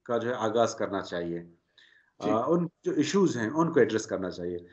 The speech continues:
Speaker 1: इसमें बुनियादी तौर पे देखें, इस मुल्क में जो हमारी boundaries हैं, जो हमारा constitution है, उसके parameter में रहते हुए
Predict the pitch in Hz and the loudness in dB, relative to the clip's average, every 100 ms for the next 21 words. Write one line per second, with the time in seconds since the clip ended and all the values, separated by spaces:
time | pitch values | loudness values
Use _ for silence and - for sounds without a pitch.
0 | _ - 190 202 214 180 180 196 214 180 | _ -2 0 2 4 4 6 6 6 6
1 | 170 170 175 170 165 185 185 - - _ | 4 4 0 0 0 0 -2 -6 -20 _
2 | _ _ - _ - - 170 170 160 180 | _ _ -20 _ -16 -6 -4 0 2 2
3 | 165 147 151 156 156 - _ _ _ - | 2 2 4 4 0 -8 _ _ _ -4
4 | 135 143 151 151 113 117 117 147 135 139 | 0 4 4 6 6 4 2 0 0 -2
5 | 139 123 120 123 120 104 - 107 123 117 | -2 -2 -2 0 -2 -6 -12 -8 -8 -4
6 | 143 127 135 - _ _ _ - 190 185 | -6 -4 -6 -8 _ _ _ -2 -2 2
7 | 180 170 147 143 143 139 151 143 123 120 | 2 4 4 4 2 2 0 2 4 4
8 | 139 135 127 131 131 | 4 2 4 2 0